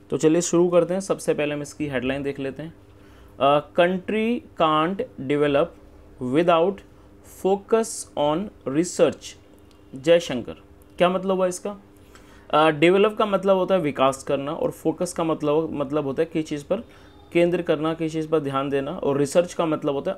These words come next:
अनुसंधान। तो क्या मतलब हुआ इस लाइन का? "Country can't develop", मतलब कि देश विकास नहीं कर सकता, "without focus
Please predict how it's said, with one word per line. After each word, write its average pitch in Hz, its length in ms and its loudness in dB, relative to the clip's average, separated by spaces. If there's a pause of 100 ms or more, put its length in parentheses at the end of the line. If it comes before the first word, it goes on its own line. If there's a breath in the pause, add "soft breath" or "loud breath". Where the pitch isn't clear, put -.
अनुसंधान। 127 680 -4 (180)
तो 151 60 -6
क्या 175 200 2
मतलब 180 280 0
हुआ 180 120 2
इस 175 160 -4
लाइन 147 200 -2
का? 185 180 0 (760 loud breath)
"Country 208 520 2 (240)
can't 170 680 0
develop", 143 320 4 (100)
मतलब 139 380 -2
कि 185 100 -4
देश 165 580 0 (400 loud breath)
विकास 175 720 2
नहीं 170 280 0
कर 190 140 0
सकता, 190 500 -2 (420 soft breath)
"without 185 580 4 (400)
focus 202 400 2